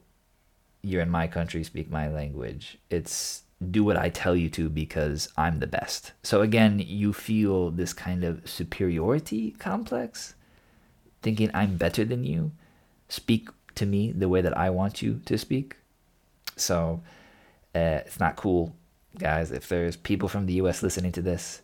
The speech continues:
and you think like this, it's time to change. Time to change.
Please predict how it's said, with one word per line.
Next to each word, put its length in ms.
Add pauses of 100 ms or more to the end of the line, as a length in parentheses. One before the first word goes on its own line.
(540)
and 300
you 220
think 340
like 180
this, 260 (180)
it's 100
time 240
to 80
change. 1040
Time 220
to 100
change. 840